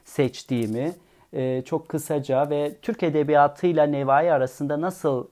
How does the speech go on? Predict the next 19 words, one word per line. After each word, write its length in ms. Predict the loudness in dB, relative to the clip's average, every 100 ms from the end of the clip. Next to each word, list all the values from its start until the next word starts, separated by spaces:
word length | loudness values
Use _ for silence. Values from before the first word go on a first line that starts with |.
| -12
bir 40 |
takım 360 | -8 -6 -6 -6
ilişkiler 760 | -6 -8 -10 -6 -2 -2 -4 _ _ _ 0
olduğu 440 | 2 2 0 0
ve 160 | -2 -2
Türkiye'de 600 | -6 -2 -2 2 2 0 -12 _ _ -6
yapılan 560 | -2 0 2 0 0 -2
Nevai 580 | 0 2 2 2 -2 -4
çalışmaları, 840 | -6 -6 -6 -6 -4 -2 -2 -4 -8 _ _ -6
e, 40 |
özelinde 760 | -6 -4 -4 -2 -4 -4 -4 -2
biraz 260 | -2 -2
Çağatay 480 | -2 -2 -2 -4 -4
edebiyatıyla 880 | -4 -6 -4 -4 -4 -4 -6 -6 -4
da 220 | -6 -6 -10 _ _ -2
ilgili, 500 | -2 -2 -4 -6 -8 -18 _ -8
e, 180 | -6 -6
konuşmak 600 | -6 -6 -6 -8 -8 -10
istedim. 500 | -10 -8 -8 -8